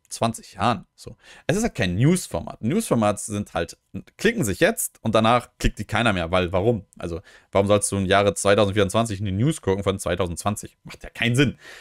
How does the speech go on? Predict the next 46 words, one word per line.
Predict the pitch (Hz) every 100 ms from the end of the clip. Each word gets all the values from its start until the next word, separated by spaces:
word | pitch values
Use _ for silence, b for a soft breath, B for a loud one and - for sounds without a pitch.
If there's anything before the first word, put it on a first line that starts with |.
| B
Aber | 156
eine | 165
Challenge | - 247 339 214
kann | - 98
man | 87
sich | -
immer | 147 143
und | 98
immer | 98 85
wieder | 85
angucken. | 147 156 - - B B B
Und | 135
das | 185
sind | 220 214
halt | 139
alles | 151 131
so |
Faktoren, | 107 92 131
die | 120
man | 98
berechnen | 92 95 131 120
muss | 113 113
und, | 98 92
äh, | 98 98
bedenken | 98 113 110
muss. | 107 104 B B B
Aber | 120
ich | 123
verstehe | 113 123 117
natürlich, | 101 107 98 98
wie | 87
er | 80
es | -
meint. | 98 117 120 B B B -
Äh, | 104
bei | 113
Power | - 135 120
of | 127
Rook | 156 160 104
muss | 117 117 113 120 123 139 160 175 131
ich | 131
noch | 117 104
eingrätschen. | 104 117 123 113 123 - 127 127 123 b b b -
Die | 143 -
Darstellung | 101 104 - 123 123 120 120 120 - _ _
war | - 104 107 110 117 117 120 117